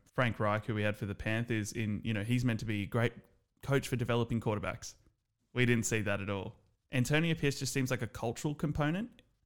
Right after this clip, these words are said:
in this decision, and I think that's the main driver. Maybe they're trying to see what Dan, like, that Dan Campbell team-led mentality for the players, by the players, is gonna do for the Raiders here.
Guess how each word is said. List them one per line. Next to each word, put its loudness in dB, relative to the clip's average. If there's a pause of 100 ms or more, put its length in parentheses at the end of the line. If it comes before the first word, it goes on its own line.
(140)
in 4
this 0
decision, -2
and 0
I 0
think 0
that's -2
the 4
main 4
driver. 2 (680)
Maybe 4
they're 2
trying 0
to -2
see -2
what -6
Dan, 0
like, -6
that -8
Dan 0
Campbell -4 (640)
team-led 2
mentality 0 (280)
for 2
the 0
players, 0
by -2
the -4
players, -10 (220)
is -4
gonna 2
do 2
for -4
the 0
Raiders 0
here. -4